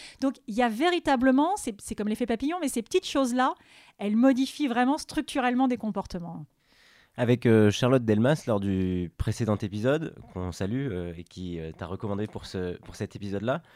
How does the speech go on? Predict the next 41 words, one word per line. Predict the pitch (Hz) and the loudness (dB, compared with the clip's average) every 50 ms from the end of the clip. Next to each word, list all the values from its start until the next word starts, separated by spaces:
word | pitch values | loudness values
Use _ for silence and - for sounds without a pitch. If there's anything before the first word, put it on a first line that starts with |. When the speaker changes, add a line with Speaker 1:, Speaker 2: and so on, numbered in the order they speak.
| - - - | -20 -18 -16
Speaker 1:
Je | - 170 | -8 -6
la | 196 - | -4 -4
salue | - - 185 175 220 | -2 -2 0 2 2
et | 214 185 | 0 0
je | - 165 | 0 -2
l'embrasse, | 156 165 170 180 165 - - | -4 -2 -4 -4 -8 -10 -12
alors. | - 175 175 170 113 - - - - 196 233 247 - - - 254 - - - - - - - - 302 | -14 -12 -6 -4 -4 -6 -6 -4 -2 2 2 2 0 0 0 -2 -2 -2 -8 -18 -20 -16 -12 -8 -4
Speaker 2:
<laughs> | |
On, | 131 131 - - _ _ | -4 -4 -6 -8 _ _
on | 127 127 127 | 0 0 0
parlait, | 120 131 131 123 147 160 165 156 | 2 2 0 2 2 2 2 2
euh, | 139 120 113 110 107 107 107 107 107 104 104 107 107 104 - - _ _ 135 | 2 2 2 0 0 0 0 -2 -2 -2 -4 -6 -8 -10 -14 -20 _ _ _
du | 120 95 92 107 110 | -20 -14 -10 -6 -6
leadership | 110 113 123 117 120 117 117 - - 156 139 - _ _ _ _ _ _ _ | -4 -4 0 0 0 0 0 -4 -8 -8 -8 -10 _ _ _ _ _ _ _
et | 117 120 | -4 -4
de | 110 | 0
l'humilité. | 117 120 113 113 110 110 107 - 143 175 233 202 | 0 0 0 0 -2 -2 -4 -4 -4 -4 -4 -6
Speaker 1:
Ouais. | 202 202 202 220 233 - _ _ _ _ _ _ - | -4 -4 -4 -6 -8 -12 _ _ _ _ _ _ -2
Speaker 2:
Euh, | 113 110 104 104 104 104 - | -2 0 0 0 0 -2 -4
en | 117 113 | -6 -6
préparant | - 123 120 139 135 143 | -4 -4 -2 -2 -2 -2
ce | 131 - | -2 -6
podcast, | 131 123 - - 165 165 - 151 120 | -10 -10 -8 -8 -8 -8 -8 -12 -8
tu | - 127 | -6 -6
as | 110 | -4
rajouté | 107 110 110 117 - 143 | -4 -4 -6 -8 -8 -6
la | 120 113 | -4 -4
notion | 110 113 113 - 139 127 | -4 -4 -6 -6 -8 -8
de | 117 | -6
vulnérabilité. | 113 104 95 101 101 117 139 139 135 131 123 120 117 123 120 113 113 - 156 185 220 - _ | -8 -8 -12 -14 -12 -10 -6 -4 -2 0 0 -2 -2 -2 -6 -8 -8 -10 -10 -12 -12 -12 _
Speaker 1:
Oui. | 226 226 233 269 - _ _ | -6 -6 -6 -6 -8 _ _
Speaker 2:
C'est | _ - 131 120 | _ -10 -8 -4
quoi | - 147 139 | -4 -2 -2
la, | 123 110 110 | 0 -2 -2
la | 107 110 107 | -4 -4 -6
différence ? | 104 107 110 - 123 120 131 139 | -6 -8 -8 -6 -4 -4 -4 -6
C'est | - 123 | -8 -8
quoi | 123 135 | -6 -4
la | 117 110 | -4 -2
notion | 110 113 110 - 123 | -4 -4 -4 -6 -10
supplémentaire ? | 113 - 107 110 101 95 98 98 110 107 | -10 -10 -12 -12 -12 -12 -10 -10 -12 -14